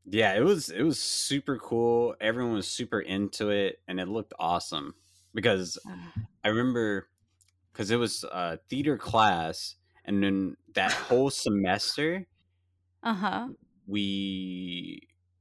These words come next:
Speaker 1: kinda worked to produce the Peter Pan film, and then towards, like, the last three weeks,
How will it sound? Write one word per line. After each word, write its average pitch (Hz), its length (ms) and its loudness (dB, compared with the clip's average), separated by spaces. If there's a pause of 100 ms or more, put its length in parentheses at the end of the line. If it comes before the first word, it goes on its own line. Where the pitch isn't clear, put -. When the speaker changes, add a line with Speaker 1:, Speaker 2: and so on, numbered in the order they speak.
(200)
Speaker 1:
kinda 117 320 2
worked 92 400 0
to - 100 -6
produce 98 420 -4
the 95 60 -10
Peter 95 220 -6
Pan 120 380 -4 (100)
film, 87 340 -4
and 98 140 -4
then 92 120 -2
towards, 120 320 -2
like, 92 160 -4
the 80 80 -8
last 101 440 -2
three 170 180 -2
weeks, - 600 -8